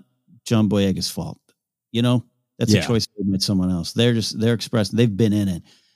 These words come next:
Speaker 1: You know, uh, we've all been at jobs. It, you listening, me and Joseph here talking, we've all been at jobs where from the outside looks wonderful,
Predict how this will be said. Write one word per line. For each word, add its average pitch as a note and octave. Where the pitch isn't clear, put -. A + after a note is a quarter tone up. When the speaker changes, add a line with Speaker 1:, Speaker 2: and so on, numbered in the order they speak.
Speaker 1:
You G2+
know, G#2
uh, -
we've B2
all C3+
been B2
at A2+
jobs. G2
It, C3
you C#3+
listening, C#3
me C3+
and B2
Joseph B2
here A#2+
talking, F#2+
we've A#2
all C#3
been B2+
at A#2
jobs A2
where G#2
from G#2
the G#2
outside C3
looks C#3
wonderful, C3+